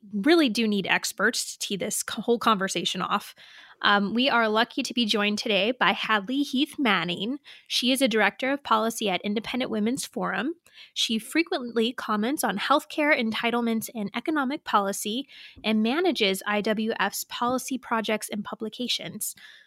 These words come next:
Hadley is also a two thousand seventeen Tony Blankley Chair for Public Policy and American Exceptionalism at the Steamboat Institute in Steamboat Springs, Colorado.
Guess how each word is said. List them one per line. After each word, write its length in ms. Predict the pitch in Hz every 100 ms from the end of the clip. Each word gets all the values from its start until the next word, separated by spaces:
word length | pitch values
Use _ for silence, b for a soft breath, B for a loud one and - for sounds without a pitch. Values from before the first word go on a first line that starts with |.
| B _ -
Hadley 400 | 254 247 294 277
is 160 | 226 208 -
also 520 | 254 339 - 220 233
a 80 | 233
two 160 | 240
thousand 420 | 220 214 220 214
seventeen 600 | - 214 214 - 226 214 - -
Tony 360 | - 240 277
Blankley 500 | 285 254 277 269 220
Chair 340 | 202 - 196 233
for 300 | - 202 190
Public 340 | - 220 214
Policy 540 | - 214 208 220 277 311
and 80 |
American 500 | 220 208 185 190 -
Exceptionalism 880 | 196 - - - - 190 175 196 254 339 B B B
at 120 | 220
the 60 | 220
Steamboat 460 | - 240 220 220
Institute 560 | - 208 - 202 233 302 -
in 160 | 202
Steamboat 680 | 202 - 214 202 196 185 - _
Springs, 480 | - - 190 190 220
Colorado. 840 | - - 202 185 185 170 170 208